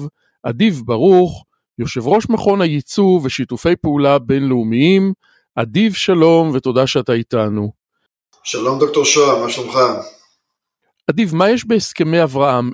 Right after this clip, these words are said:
Speaker 1: איזה פוטנציאל פינטקי גלום בהסכמים האלה?
Speaker 2: יש לנו עכשיו הזדמנות אדירה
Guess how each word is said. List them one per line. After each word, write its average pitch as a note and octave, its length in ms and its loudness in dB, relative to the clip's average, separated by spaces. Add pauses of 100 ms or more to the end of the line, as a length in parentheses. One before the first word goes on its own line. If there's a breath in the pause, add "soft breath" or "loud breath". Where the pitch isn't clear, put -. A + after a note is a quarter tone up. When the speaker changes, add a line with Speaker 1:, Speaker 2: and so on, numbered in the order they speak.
Speaker 1:
איזה F#3 180 0
פוטנציאל E3+ 580 0
פינטקי G3 680 -4
גלום C#3+ 380 0
בהסכמים A#2+ 580 -2
האלה? A2 400 0 (960)
Speaker 2:
יש C3+ 340 0
לנו D#3 280 -2
עכשיו A#2+ 500 0 (760)
הזדמנות A#2 640 -4
אדירה G#2+ 560 -2